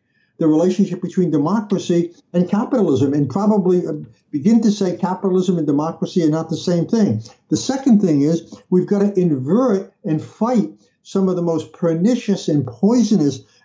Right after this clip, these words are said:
elements of neoliberalism. I mean, the most, and the most poisonous in my mind is the one that suggests that the only responsibility that matters is individual responsibility. That, that, that's it. That, you know, you're responsible for everything that goes on in the world,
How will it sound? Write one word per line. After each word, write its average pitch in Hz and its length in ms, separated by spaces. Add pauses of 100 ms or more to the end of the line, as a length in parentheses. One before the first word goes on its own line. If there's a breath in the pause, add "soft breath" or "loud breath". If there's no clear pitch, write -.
elements 185 480
of 170 120
neoliberalism. 208 920 (300 soft breath)
I 165 40
mean, 175 140
the 170 80
most, 170 360
and 165 140
the 165 60
most 160 260
poisonous 208 540
in 147 100
my 175 200
mind 147 500 (320)
is 165 140
the 160 100
one 170 260
that 202 120
suggests 151 880
that 156 520 (360)
the 170 160
only 220 220
responsibility 185 800
that 165 160
matters 196 460
is 180 120
individual 226 520
responsibility. 127 880 (560)
That, 180 320
that, 175 200
that's 214 260
it. 269 320 (260)
That, 175 380
you 190 80
know, 151 300 (140)
you're 202 220
responsible 202 540
for 165 80
everything 196 220
that - 80
goes 156 160
on 156 160
in 147 80
the 123 80
world, 165 440